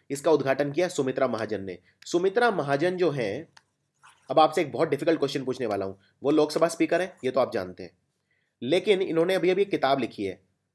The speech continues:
वो किताब मराठी रानी, जिन्हें राजमाता बोलते थे, अहिल्याबाई होलकर, उनके जीवन पर आधारित है, एक नाट्य है। क्या उस किताब का नाम आप बता सकते हैं जो सुमित्रा महाजन ने लिखी अभी अभी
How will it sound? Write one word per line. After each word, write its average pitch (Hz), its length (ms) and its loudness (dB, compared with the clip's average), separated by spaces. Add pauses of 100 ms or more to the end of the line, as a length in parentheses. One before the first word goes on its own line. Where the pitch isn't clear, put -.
वो 170 240 2
किताब 143 540 0
मराठी 139 420 0
रानी, 127 320 0
जिन्हें 135 220 0
राजमाता 147 380 4
बोलते 127 280 0
थे, 135 200 -2 (300)
अहिल्याबाई 175 540 2
होलकर, 123 460 0 (440)
उनके 190 240 4
जीवन 147 280 0
पर 170 120 2
आधारित 120 380 0
है, 170 60 0
एक 165 80 -6
नाट्य 107 320 -4
है। 95 240 -10 (180)
क्या 196 140 4
उस 190 140 2
किताब 156 320 2
का 185 80 2
नाम 170 160 2
आप 156 60 0
बता 139 180 0
सकते 180 280 -6
हैं 107 200 -6 (160)
जो 151 60 2
सुमित्रा 160 340 2
महाजन 135 280 -2
ने 139 60 -2
लिखी 127 240 -2
अभी 127 160 0
अभी 104 220 -6